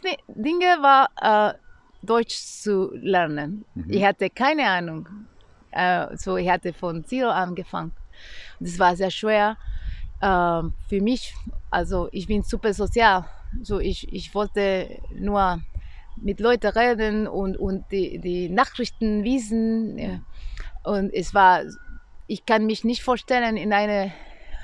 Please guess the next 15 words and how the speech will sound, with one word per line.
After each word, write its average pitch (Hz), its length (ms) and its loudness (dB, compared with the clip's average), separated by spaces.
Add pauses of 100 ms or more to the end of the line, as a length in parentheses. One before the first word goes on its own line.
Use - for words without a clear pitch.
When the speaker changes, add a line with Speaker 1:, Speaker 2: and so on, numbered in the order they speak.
(140)
Speaker 1:
Orte 208 400 0
leben, 214 460 0 (100)
ohne 214 500 -2
das 202 320 0
zu, 180 400 -6
zu - 160 -10
machen. 196 460 2
So. 185 200 -2
Speaker 2:
Mhm. - 40 -16 (840)
Speaker 1:
Deswegen, 196 720 0 (580)
ähm, 185 460 -4 (520)
brauchte 208 400 4
ich 180 380 -2 (340)
viele, 220 460 2 (640)
ähm, 170 540 -2